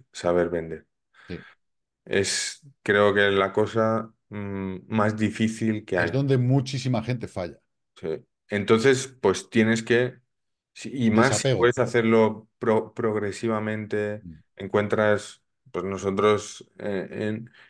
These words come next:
Speaker 1: en la formación lo hacemos en cuatro veces.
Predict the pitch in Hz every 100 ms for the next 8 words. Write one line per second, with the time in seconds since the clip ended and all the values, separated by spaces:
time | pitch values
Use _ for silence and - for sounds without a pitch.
0 | _ 107 104 101 104 101 95 104 107 117
1 | 123 110 - 104 107 110 110 117 101 95
2 | 95 - 76 -